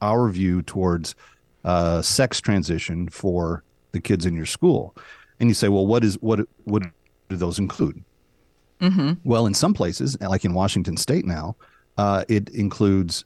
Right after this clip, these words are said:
Speaker 1: uh, not only grooming and bringing the kids through a transitionary process, whether it starts with pronouns and then goes to using, uh, different names or even giving the child information or even providing, uh, you know, uh,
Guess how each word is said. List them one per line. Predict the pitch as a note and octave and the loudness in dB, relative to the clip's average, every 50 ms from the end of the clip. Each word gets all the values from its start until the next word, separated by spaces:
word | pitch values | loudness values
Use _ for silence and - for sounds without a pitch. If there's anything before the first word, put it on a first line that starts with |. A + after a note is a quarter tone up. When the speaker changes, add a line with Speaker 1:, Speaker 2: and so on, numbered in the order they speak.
| - | -6
Speaker 1:
uh, | - F#2+ F2+ F2+ | -4 -2 -2 -2
not | F2+ F#2+ G2+ G#2 | 0 0 0 2
only | A2 A2 A2 G#2+ G2+ G2 F#2 F2+ - _ _ _ - A#2+ E2+ - - E2 D#2 _ - - - _ _ _ _ _ - - E2+ F2 - - A2 F#2+ | 2 2 2 2 2 2 0 -2 -6 _ _ _ -18 -18 -18 -16 -18 -20 -20 _ -20 -20 -20 _ _ _ _ _ -18 -16 -16 -14 -8 -6 -4 -2
grooming | F2 G#2 B2 C3+ C#3 C3+ C3+ B2 G#2 | 2 4 6 6 6 6 6 4 4
and | F2+ | 4
bringing | D#2+ G2 A#2 C3 B2+ A#2 | 4 4 4 4 6 4
the | G2+ F#2 | 4 2
kids | E2+ - - A2+ G2 - - | 0 0 0 0 0 0 -4
through | - - A#2 A2+ A2 G#2 | -2 2 4 4 4 4
a | F#2 | 2
transitionary | - - A2+ G2+ F#2+ F2 F#2 G2+ - - G2 F#2+ F2+ E2+ E2+ | 2 0 -2 0 0 -2 -4 -4 -4 -4 -2 -2 -2 -4 -4
process, | - - - C#3 D#3 - - G2 E2+ F2+ - - | -6 -4 0 0 0 0 0 -2 -2 -4 -4 -2
whether | G2 F2+ F2+ F2+ | -2 0 0 0
it | F2 D2+ - | 0 -2 -4
starts | - - G2+ F#2 F2+ - | -2 0 0 0 0 -2
with | - E2+ - | -6 -10 -8
pronouns | - - G#2 G2+ G2 F#2+ F#2 F#2 F#2 F#2 F#2 E2+ | -2 0 2 2 4 4 4 4 2 2 0 0
and | E2+ E2+ | -2 -4
then | F2 F2+ F2+ | -4 -2 -2
goes | F2 F2+ F2+ F2 - - | -2 -2 -2 -2 -4 -4
to | - F#2+ F2 | -4 -4 -4
using, | E2+ D#2+ F2+ F2+ - - F2 D#2+ D#2+ - - - - - - - _ - | -4 -4 -4 -4 -4 -4 -6 -6 -8 -10 -14 -20 -20 -20 -20 -20 _ -8
uh, | - E2+ D#2+ D2+ D2+ | -4 -2 -2 -2 -2
different | D#2 D#2+ G2 - - F2 D2+ | -2 -2 -4 -2 -2 -4 0
names | F2+ F#2+ G2+ G#2+ A2 A2 G#2+ G#2+ G2+ F2+ F#2+ | 2 2 4 4 4 4 4 4 4 2 0
or | - F2 F2 - | -2 -2 -2 -2
even | F#2 F#2 F2 F2 F2+ E2+ E2+ | -2 -4 -2 -2 -2 -4 -4
giving | D#2 F2 F#2+ F2 F2+ F2+ E2 | -2 -2 -2 0 0 -2 -4
the | E2+ | -6
child | - - G2+ F2+ E2+ E2+ F2 | -4 -2 -2 -2 0 -2 -4
information | F2 E2+ - F#2 F2 F#2+ A2 B2 A#2 - - A#2 A2 | -4 -6 -4 -4 -2 0 2 2 0 0 0 0 0
or | G#2+ G#2 | 0 2
even | G#2 G2+ F#2+ F#2+ F2 | 0 0 0 0 -2
providing, | - G2 E2+ F2+ F#2 F2+ F2+ F2 F2 F2 - _ - - _ _ _ - | -2 -2 -2 0 0 0 0 -2 -6 -8 -10 _ -20 -20 _ _ _ -6
uh, | F#2 E2+ E2+ E2+ E2 D#2 E2 - | -4 -2 -2 -2 -2 -4 -6 -6
you | - F#2+ F#2 | -4 -2 -2
know, | F2+ F2 E2 E2+ F2+ - | 0 -2 -2 -4 -6 -8
uh, | F2+ E2+ | -10 -12